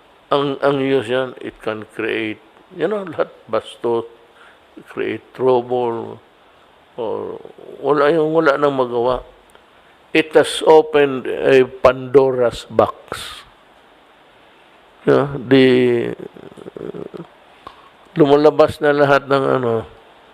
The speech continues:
ang la-, na, lahat ng kaputahan na maisip ng tao, mailagay niyan. It has opened the Pandora's box, and, uh, uh, I think that we should be stricter, uh,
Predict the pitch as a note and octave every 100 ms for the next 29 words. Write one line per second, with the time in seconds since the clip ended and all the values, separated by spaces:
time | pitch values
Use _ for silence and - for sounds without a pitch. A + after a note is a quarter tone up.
0 | _ C3+ C3+ C3 A2+ C3+ C#3 C3 - C#3+
1 | C3+ C#3 F3 F#3 D#3 D#3 D3 C3 - C3+
2 | C#3+ B2 A#2+ A#2+ B2 A#2 A#2+ - A2 G#2
3 | G#2+ G#2+ G2+ F#2+ F2+ G#2 G#2+ G#2 G#2 G2+
4 | G2 G2+ - - - - - - - -
5 | - - - - - - C#3+ - D3+ -
6 | D3 C#3+ C3 B2+ A#2+ A#2+ A#2 A#2 A2 G#2+
7 | G#2 G2 G2+ - G#2 A2+ G#2+ G#2 - B2+
8 | A#2+ - - - - - - - - -
9 | - B2 A#2+ - C3+ C3+ C#3 B2+ A#2 A#2+
10 | - B2+ - B2+ A2+ A2+ - - A#2+ G2+
11 | - A2+ G2+ G#2+ G2+ G2+